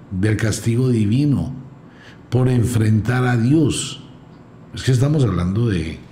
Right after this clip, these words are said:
wow, Dios, el creador, el dueño del letrero. Pero cuando miramos las cosas nos damos cuenta que no hay tal. Entonces, ¿qué pasa? Que usted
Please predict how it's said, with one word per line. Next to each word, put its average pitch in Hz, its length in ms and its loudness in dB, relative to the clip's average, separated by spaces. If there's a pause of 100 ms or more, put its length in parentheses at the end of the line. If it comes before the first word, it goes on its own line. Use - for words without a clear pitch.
(100)
wow, 95 460 -2 (240)
Dios, 98 500 -2 (960)
el 90 140 -8
creador, 95 680 0
el 87 160 -4
dueño 113 340 2
del 85 220 -2
letrero. 98 560 -2 (2500)
Pero 151 180 0
cuando 151 240 2
miramos 139 360 4
las 127 180 0
cosas 117 220 2
nos 104 140 0
damos 92 260 -2
cuenta 98 320 -2
que 87 120 -4
no 82 160 -4
hay 82 140 -4
tal. 82 380 -6 (440)
Entonces, 131 400 2
¿qué 170 120 2
pasa? 101 460 0
Que 104 100 -2
usted 127 720 2